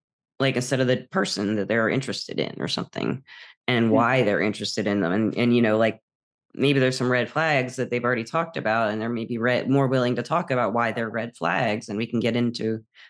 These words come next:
Speaker 1: their spirituality. Like, on my profile on Everclear, I say that, uh, I really enjoy helping other intuitive people or people getting into it. I call it energy work on there or anything like that.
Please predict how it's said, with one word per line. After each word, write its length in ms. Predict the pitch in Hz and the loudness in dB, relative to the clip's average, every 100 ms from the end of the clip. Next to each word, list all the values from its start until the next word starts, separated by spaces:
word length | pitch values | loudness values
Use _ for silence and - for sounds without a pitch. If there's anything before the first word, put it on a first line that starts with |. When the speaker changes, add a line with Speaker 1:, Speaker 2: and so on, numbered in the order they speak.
| - | -8
Speaker 1:
their 80 | 127 | -4
spirituality. 720 | 123 117 - 127 143 135 123 | -2 -2 0 0 2 2 2
Like, 160 | 139 190 | 2 2
on 80 | |
my 120 | 233 - | 0 0
profile 480 | - 143 143 131 123 | 0 0 0 2 2
on 100 | 120 | 0
Everclear, 440 | 104 95 110 110 | -2 -4 -2 0
I 100 | 110 | 0
say 400 | 113 117 120 113 | -2 0 0 0
that, 340 | 104 104 98 - - - - _ _ | -2 -2 -2 -8 -20 -20 -20 _ _
uh, 40 | 123 | 0
I 240 | 127 113 | 2 2
really 260 | 120 123 117 | 2 2 2
enjoy 280 | 117 113 113 | 2 2 0
helping 340 | 107 98 101 | -2 -2 -2
other 220 | 92 85 | -2 -4
intuitive 500 | 65 - 107 87 98 | -6 -2 0 0 -2
people 320 | - 139 160 143 | -2 0 2 0
or 80 | |
people 300 | - 135 117 | 0 -2 -2
getting 300 | 113 110 107 - | -2 0 0 0
into 260 | 160 147 90 | 0 0 -2
it. 80 | - - | -4 -4
I 80 | 107 | -4
call 220 | 113 107 | 0 0
it 80 | 104 | 2
energy 420 | 110 110 113 101 | 2 0 -2 -6
work 300 | 101 98 101 | -4 -4 -2
on 160 | 110 107 | -2 0
there 240 | 98 107 113 | 0 0 0
or 60 | |
anything 320 | 110 107 92 | -2 -2 -2
like 200 | 98 95 | -2 -2
that. 420 | - 117 139 110 | -2 -2 -2 -4